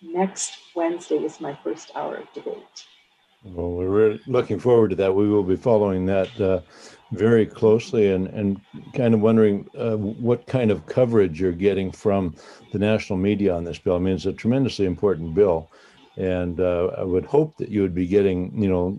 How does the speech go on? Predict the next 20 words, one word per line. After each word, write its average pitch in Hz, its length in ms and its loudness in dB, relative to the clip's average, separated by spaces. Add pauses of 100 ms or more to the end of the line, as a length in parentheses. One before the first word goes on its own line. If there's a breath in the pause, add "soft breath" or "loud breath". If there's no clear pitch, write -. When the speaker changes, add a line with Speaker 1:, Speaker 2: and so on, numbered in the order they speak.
Speaker 2:
the 87 320 -2
kind 95 300 -2
of 80 180 -4
exciting 92 600 -2
coverage 85 520 -2
from 80 360 -6
C 95 220 -6
B 82 140 -4
C 98 340 -2
and 80 180 -4
C 92 160 -6
T 90 160 -6
V 90 200 -4
that, 85 340 -6
uh, 82 160 -4 (360 loud breath)
that - 140 -8
you 90 60 -6
should 107 240 0
be. 85 260 -6
Uh, 101 120 -2